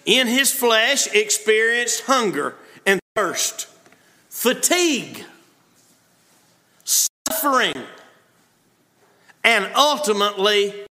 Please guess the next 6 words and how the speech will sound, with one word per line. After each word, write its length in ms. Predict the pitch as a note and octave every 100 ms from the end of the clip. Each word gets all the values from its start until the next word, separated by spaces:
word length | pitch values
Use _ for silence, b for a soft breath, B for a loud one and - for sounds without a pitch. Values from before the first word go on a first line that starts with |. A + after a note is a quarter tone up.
| _ _ _ _ _ _ _
itself. 640 | F#3+ - A#3+ F3+ - - - - _ _ _ _ _ _ _ _ _ _ _ _ B B B B
But 600 | C#3 E3+ D#4+ C#4 - -
he 240 | A3+ C#4+
was 60 | B3 - _ _ _ _ _ _ _ _ - B B B
incorruptible, 1200 | A3+ E4 D#4+ - B3+ A3+ G#3+ G#3+ G#3 G3 G3 C4+ - - - C3+
glorious, 840 | C#3+ C4 D#4+ C#4 G#3+ G#3+ A#3+ -